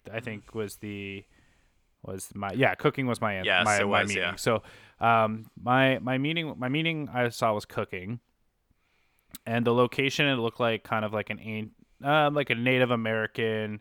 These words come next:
Speaker 1: landscape. There was, like, a tent. I think there's some, like, almost looked like a campground, I guess, maybe. My inscription, it kinda looked like a person holding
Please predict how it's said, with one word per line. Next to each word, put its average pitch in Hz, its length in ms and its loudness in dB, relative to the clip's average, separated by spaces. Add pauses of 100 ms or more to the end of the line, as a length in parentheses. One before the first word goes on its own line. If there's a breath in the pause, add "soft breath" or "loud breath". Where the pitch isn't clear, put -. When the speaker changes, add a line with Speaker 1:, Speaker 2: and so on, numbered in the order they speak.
Speaker 1:
landscape. 104 840 -4
There 101 140 -4
was, 95 120 -8
like, 95 100 -16
a 98 60 -16
tent. 110 880 -2 (520 soft breath)
I 110 60 -10
think 113 140 -6
there's 101 220 -6
some, 101 400 -8 (100)
like, 143 160 -4
almost 170 200 4
looked 139 120 -2
like 123 120 -2
a 107 60 0
campground, 107 680 -2
I 107 140 -10
guess, 107 340 -2
maybe. 113 400 -4
My 110 180 -2
inscription, 113 600 -2
it 107 80 -6
kinda 113 280 2
looked 107 260 -2
like 101 340 -2
a 101 80 -12
person 127 680 -2 (280)
holding 107 800 -4